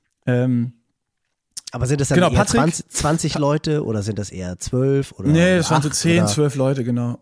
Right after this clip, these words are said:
Speaker 2: Ach so, also eine
Speaker 1: Ja.
Speaker 2: gute, gute
Speaker 1: Richtig gute
Speaker 2: Gruppengröße,
Speaker 1: Gruppe.
Speaker 2: wo es auch nicht hektisch wird, wo man sich vertrauen kann auf die
Speaker 1: Ja, ja,
Speaker 2: Vorderleute.
Speaker 1: genau. Und vor allen Dingen ist es, Se-, Sebastian ist gefahren, dieser Holländer ist gefahren und Patrick ist gefahren. Und,
Speaker 2: Okay.
Speaker 1: äh, ich hing, ich hing hinten drauf und alle anderen hingen auch hinten drauf.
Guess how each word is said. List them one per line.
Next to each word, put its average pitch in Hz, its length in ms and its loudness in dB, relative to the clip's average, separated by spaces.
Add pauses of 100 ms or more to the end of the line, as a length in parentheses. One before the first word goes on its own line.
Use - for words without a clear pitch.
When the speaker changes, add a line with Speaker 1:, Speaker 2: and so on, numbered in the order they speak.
(100)
Speaker 2:
Ach 160 100 -4
so, - 220 -8
also 123 180 -2
eine 143 100 2
Speaker 1:
Ja. 127 80 2
Speaker 2:
gute, 180 180 2
gute 170 380 0
Speaker 1:
Richtig 156 340 4
gute 151 200 4
Speaker 2:
Gruppengröße, 151 180 4
Speaker 1:
Gruppe. - 260 2
Speaker 2:
wo 143 60 2
es 143 100 -2
auch 123 80 0
nicht 120 140 -2
hektisch 139 380 -4
wird, 127 260 -2
wo 120 40 -4
man 113 120 -2
sich 110 220 -8
vertrauen 117 600 -4
kann 117 240 -6
auf 110 100 -8
die 110 220 -4
Speaker 1:
Ja, 139 220 2
ja, - 80 -
Speaker 2:
Vorderleute. 123 240 0
Speaker 1:
genau. 127 180 2
Und 143 100 0
vor 160 120 0
allen 156 80 0
Dingen 165 100 0
ist 143 80 -4
es, 156 200 -4
Se-, 131 220 -2
Sebastian 143 460 -2
ist 175 140 -6
gefahren, 175 340 -2
dieser 131 200 0
Holländer 165 300 0
ist 151 140 -4
gefahren 147 420 -2
und 127 140 -2
Patrick 117 320 -6
ist 98 100 -8
gefahren. 98 440 -6 (100)
Und, 113 280 0
Speaker 2:
Okay. - 180 -2 (100)
Speaker 1:
äh, 117 40 -8 (220)
ich 156 160 0
hing, 160 260 0
ich 156 220 -2
hing 170 140 2
hinten 160 240 0
drauf 156 300 0
und 135 100 -4
alle 135 180 -2
anderen 131 240 0
hingen 127 180 -2
auch 117 180 -4
hinten 107 200 -6
drauf. 107 260 -2